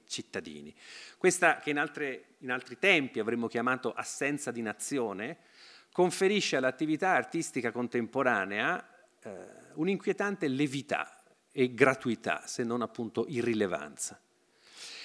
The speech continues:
È a questo proposito che Pascali, che in qualche maniera è l'interlocutore politico ideologico di Lonzi, se vogliamo da,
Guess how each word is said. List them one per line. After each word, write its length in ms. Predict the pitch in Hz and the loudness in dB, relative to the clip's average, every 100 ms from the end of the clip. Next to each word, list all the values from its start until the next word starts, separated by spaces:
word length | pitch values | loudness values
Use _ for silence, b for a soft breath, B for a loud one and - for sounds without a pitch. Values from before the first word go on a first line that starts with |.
| B | B
È 80 | 160 | 6
a 80 | |
questo 280 | 170 240 - | 8 8 8
proposito 540 | 180 196 196 202 208 160 | 6 6 6 6 4 0
che 140 | 160 | 0
Pascali, 880 | - 147 - - 143 120 127 196 208 - _ - | 2 2 2 6 8 6 4 0 -2 -14 _ -8
che 300 | - 139 - - | -2 -2 -2 -10
in 120 | 143 | -6
qualche 280 | 131 117 123 | -4 -2 -2
maniera 680 | 117 127 131 120 98 - - _ _ _ _ _ | -2 0 0 0 -2 -4 -18 _ _ _ _ _
è 260 | - 170 120 - _ _ _ | -2 0 0 -8 _ _ _
l'interlocutore 920 | 127 117 107 113 117 - 107 120 113 | -8 -6 -4 -4 -4 -6 -8 -6 -4
politico 480 | 98 104 107 104 101 | -4 -4 -4 -6 -6
ideologico 560 | 95 98 95 92 92 92 | -4 -2 -2 -4 -6 -8
di 100 | 95 | -6
Lonzi, 560 | 117 104 92 87 98 | -4 -4 -6 -12 -12
se 140 | 98 - | -12 -12
vogliamo 460 | 85 90 95 92 | -10 -6 -6 -6
da, 120 | 87 | -6